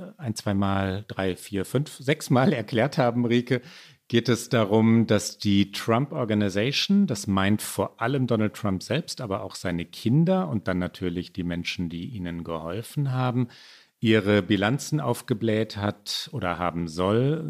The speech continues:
noch muss man etwas vorsichtig formulieren, ihre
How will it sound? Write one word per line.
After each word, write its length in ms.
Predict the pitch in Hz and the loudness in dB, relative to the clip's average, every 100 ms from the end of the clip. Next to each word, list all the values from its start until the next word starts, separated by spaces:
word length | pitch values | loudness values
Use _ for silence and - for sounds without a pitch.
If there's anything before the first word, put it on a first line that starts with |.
| 147 | -6
noch 220 | 107 - | -8 -8
muss 140 | 98 | -10
man 100 | 104 | -10
etwas 240 | 117 95 - | -8 -10 -6
vorsichtig 460 | 110 107 110 113 | -4 -4 -8 -12
formulieren, 800 | - 110 104 101 104 101 98 107 _ _ _ | -4 0 2 2 2 2 0 -2 _ _ _
ihre 920 | - 98 95 92 92 92 92 92 131 | -4 -2 2 2 4 4 4 2 -2